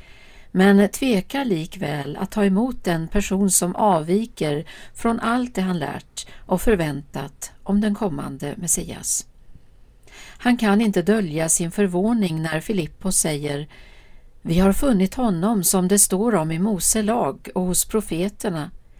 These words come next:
Jesus, Josefs son från Nasaret." Natanael utbrister då:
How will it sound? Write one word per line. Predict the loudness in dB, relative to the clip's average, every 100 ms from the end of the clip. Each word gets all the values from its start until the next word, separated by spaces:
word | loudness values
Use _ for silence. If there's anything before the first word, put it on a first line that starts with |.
| -20 -18 -8
Jesus, | -2 0 0 0 0 0 -2 -2
Josefs | 0 0 2 0 0 0
son | 0 0 -4 -6
från | -8 -6
Nasaret." | -6 -4 -4 -4 -8 -10 -16 -16 -16 -20 -20 -20 -20 -20 -20 -20 -20 -18 -6
Natanael | -4 2 2 2 2 4
utbrister | 2 0 -2 0 0 0
då: | 0 -2